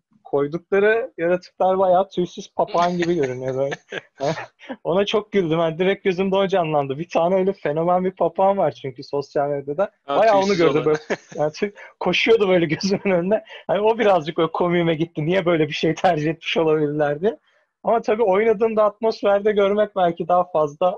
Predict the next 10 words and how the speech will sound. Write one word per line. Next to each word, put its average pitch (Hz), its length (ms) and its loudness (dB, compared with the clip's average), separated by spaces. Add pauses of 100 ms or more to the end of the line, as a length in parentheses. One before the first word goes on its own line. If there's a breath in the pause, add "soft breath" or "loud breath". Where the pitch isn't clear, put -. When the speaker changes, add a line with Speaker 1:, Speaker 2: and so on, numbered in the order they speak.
(160)
Speaker 1:
şey 147 260 -2
yapabilir, 151 480 0
böyle 123 160 -4
korkutabilir 135 680 -4
abi. 120 240 -6
Ne 127 60 -8
oluyor 120 300 -6
Speaker 2:
Olabilir. 104 120 -18
Speaker 1:
falan 127 180 -8 (120)
olabilir. 123 460 -12